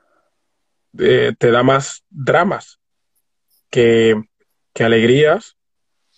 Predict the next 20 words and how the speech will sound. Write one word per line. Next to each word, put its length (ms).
o 20
sea, 140
olvídate 360
del 120
amor 200
romántico, 720
olvídate 480
de 100
eso, 220
como 160
dicen, 160
del 100
sacrificio, 760
de, 180
de 100
las 140
grandes 540
gestas 600
por 200
amor 440